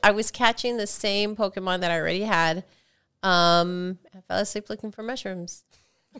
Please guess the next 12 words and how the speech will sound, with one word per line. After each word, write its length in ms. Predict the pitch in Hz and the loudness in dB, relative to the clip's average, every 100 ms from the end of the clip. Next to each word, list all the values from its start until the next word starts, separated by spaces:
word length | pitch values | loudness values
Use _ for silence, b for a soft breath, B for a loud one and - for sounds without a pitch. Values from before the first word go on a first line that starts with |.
| _ | _
<laughs> 0 | 330 - 330 320 - 285 _ 294 - _ _ B B - | -8 -2 -4 -2 -10 -10 _ -6 -6 _ _ B B 6
I 60 | |
really 300 | 269 302 370 | 6 8 6
tried, 560 | - 247 294 240 170 175 | 4 8 10 10 6 0
but 160 | 190 185 | -2 6
yes, 300 | 240 240 247 | 8 8 6
I 80 | |
have 320 | 226 233 208 208 | 4 6 2 2
been 140 | 226 | 0
doing 200 | 220 202 | 2 2
my 120 | 202 | 2
dailies, 760 | 185 185 180 160 156 165 190 | 2 2 2 0 0 -2 -4